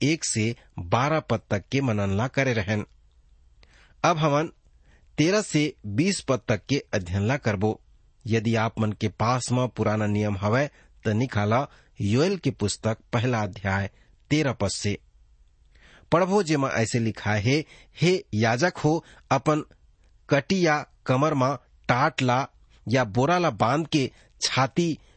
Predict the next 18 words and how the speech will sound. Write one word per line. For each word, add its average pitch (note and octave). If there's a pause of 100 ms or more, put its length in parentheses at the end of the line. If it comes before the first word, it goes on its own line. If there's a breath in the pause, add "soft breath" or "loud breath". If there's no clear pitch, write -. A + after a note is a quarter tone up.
(140)
पीट F#3+
पीट F3
के C#3 (160)
रो A#2
लेबो। B2+ (720 soft breath)
हे F3+
वेदी C#3+
के E3+
टहलुआ B2
हो, D#3 (320 soft breath)
हाय E3
हाय C#3
करो। - (840 soft breath)
हे G3+
मोर G3+
परमेश्वर D#3
के D3
टहलुआ A2+